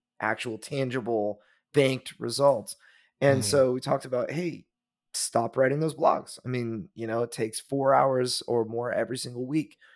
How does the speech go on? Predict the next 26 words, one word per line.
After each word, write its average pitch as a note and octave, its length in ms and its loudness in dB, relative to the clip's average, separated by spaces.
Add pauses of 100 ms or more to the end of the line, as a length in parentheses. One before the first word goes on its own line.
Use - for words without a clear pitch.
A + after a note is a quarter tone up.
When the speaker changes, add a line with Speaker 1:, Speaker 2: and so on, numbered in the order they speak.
(160)
Speaker 1:
to C3 120 2
write, A#2 540 -2
prep, B2 400 -2 (240)
and, A2 480 -8 (220)
you G2 100 -12
know, - 260 -12 (160)
edit A#2 320 4
and, G2 400 -6
and, G#2 260 -12 (360)
you A2 120 -6
know, - 60 -10
post - 500 2 (300)
a A#2+ 60 -6
blog A#2+ 480 0 (340)
that, A#2+ 240 -2
you G#2 60 2
Speaker 2:
Yeah. F#2+ 100 2
Speaker 1:
know, G#2+ 200 -4
the, A#2+ 180 -8
the, A2+ 260 -4
the B2 120 -4
way A#2 100 -4
that - 120 -10
they're A#2 160 -6
doing C#3+ 220 -4
it. B2 140 -4